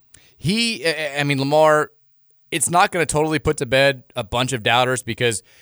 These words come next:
if you lose this weekend at home to, to Patrick Mahomes in Kansas City,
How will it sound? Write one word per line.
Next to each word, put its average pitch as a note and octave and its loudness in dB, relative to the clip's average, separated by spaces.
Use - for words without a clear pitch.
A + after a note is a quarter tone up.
if C3+ -6
you F3+ -4
lose D#3 0
this C#3 -2
weekend B2 0
at A2+ -4
home B2 -4
to, A#2 -4
to A2+ -8
Patrick A#2 0
Mahomes A2+ -2
in G#2 -10
Kansas G#2 -6
City, C3 0